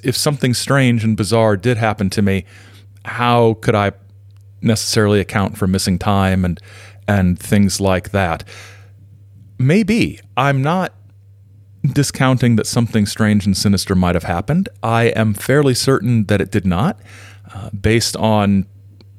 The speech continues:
you know, the fact that if, if you look at a map of, of that,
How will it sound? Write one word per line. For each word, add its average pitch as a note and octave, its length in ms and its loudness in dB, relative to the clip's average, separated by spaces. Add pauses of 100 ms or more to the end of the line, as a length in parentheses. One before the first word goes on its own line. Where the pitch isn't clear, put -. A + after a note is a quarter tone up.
(140)
you G2 120 -6
know, F#2+ 200 -2
the G#2 120 -6
fact A2 460 -2
that G2+ 300 0 (420)
if, - 400 -8
if G#2+ 180 -4
you B2+ 140 2
look D#3 180 2
at B2+ 80 2
a A#2 60 2
map C3 340 2
of, F2+ 360 -2
of F2+ 180 -6
that, F#2+ 380 -2